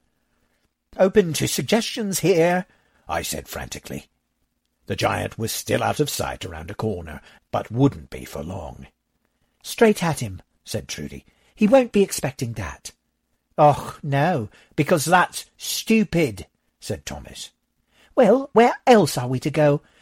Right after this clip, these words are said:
Clearly he can smell us wherever we are. Our only recourse is to confront him directly and bull our way through. Gordon,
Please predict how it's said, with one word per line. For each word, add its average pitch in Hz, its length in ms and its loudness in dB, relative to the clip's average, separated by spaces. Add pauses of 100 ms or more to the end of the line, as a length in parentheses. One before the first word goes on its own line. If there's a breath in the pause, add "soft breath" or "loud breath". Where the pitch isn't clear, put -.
(100)
Clearly 160 360 4
he 175 120 0
can 147 180 -6
smell 202 340 0
us - 160 0
wherever 165 400 -2
we 180 220 -2
are. 117 360 0 (480 soft breath)
Our 196 180 6
only 285 300 6
recourse 156 460 0
is 190 120 -6
to 208 60 -2
confront 180 420 -2
him 165 120 -4
directly 170 640 0 (140 loud breath)
and 185 200 -2
bull 170 200 4
our 147 160 2
way 156 200 0
through. 165 360 -4 (600)
Gordon, 185 400 4